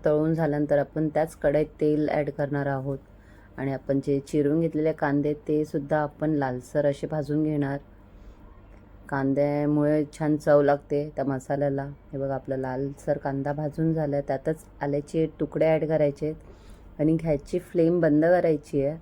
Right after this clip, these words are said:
आपल्याला आलं जास्त फ्राय नाही करायचं आहे. आता बघा, आपला मसाला रेडी झाला आहे, तर ह्याला आपण पहिला थंड होऊ देऊया. त्यानंतर आपण चमचेच्या साहाय्याने मिक्स करून घेऊया.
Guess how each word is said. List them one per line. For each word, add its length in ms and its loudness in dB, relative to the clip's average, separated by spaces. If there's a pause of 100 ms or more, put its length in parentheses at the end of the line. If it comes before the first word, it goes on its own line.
आपल्याला 340 0
आलं 280 2
जास्त 400 -2 (160)
फ्राय 220 0
नाही 220 0
करायचं 500 0
आहे. 120 -2 (840)
आता 200 -4
बघा, 240 -2
आपला 400 0
मसाला 580 0
रेडी 300 2
झाला 300 0
आहे, 120 -4 (380)
तर 240 2
ह्याला 240 -2
आपण 320 -4
पहिला 420 -2
थंड 300 0
होऊ 340 2
देऊया. 520 0 (520)
त्यानंतर 480 -2
आपण 240 -2
चमचेच्या 600 -2
साहाय्याने 420 0
मिक्स 280 0
करून 320 4
घेऊया. 360 -2